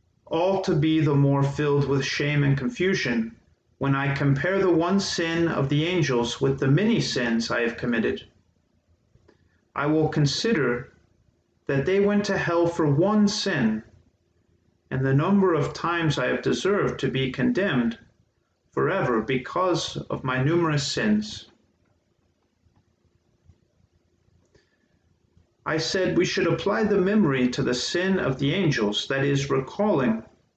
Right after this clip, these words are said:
that they were created in the state of grace, that they did not want to make use of their freedom that God had given them in order to reverence and obey their Creator and Lord.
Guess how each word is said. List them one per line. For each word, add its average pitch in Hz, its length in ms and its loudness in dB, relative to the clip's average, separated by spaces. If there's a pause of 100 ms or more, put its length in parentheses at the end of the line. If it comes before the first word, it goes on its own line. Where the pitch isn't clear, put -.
(440)
that 123 200 -4
they 151 120 0
were 170 280 4
created 185 600 2
in 135 140 2
the 123 100 2
state - 500 0
of 123 220 -2
grace, - 720 -2 (2250)
that 123 240 -4
they 190 540 2 (440)
did 135 180 2
not 190 360 0
want 214 340 0
to 143 100 0
make 135 300 0
use 208 480 2
of 131 260 -2
their 135 220 2
freedom 147 720 0 (560)
that 117 260 -4
God 151 300 0
had 135 240 -2
given 165 300 4
them 107 380 0 (120)
in 127 140 0
order 135 300 2
to 135 140 -2
reverence 151 600 0
and 135 120 0
obey 143 380 0
their 139 200 2
Creator 143 500 0
and 131 140 0
Lord. 139 400 2